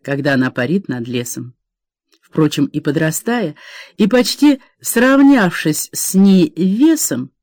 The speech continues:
все равно висит на матери и летает посредством ее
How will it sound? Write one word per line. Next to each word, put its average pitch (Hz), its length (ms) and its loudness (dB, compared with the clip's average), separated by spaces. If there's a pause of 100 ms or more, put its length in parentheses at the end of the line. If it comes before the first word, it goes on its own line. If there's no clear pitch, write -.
(300)
все - 220 -2
равно 302 300 4
висит 175 420 -2
на 190 160 2
матери 175 540 0 (540)
и 147 80 -4
летает 190 540 -2
посредством 156 600 -4
ее 139 440 -2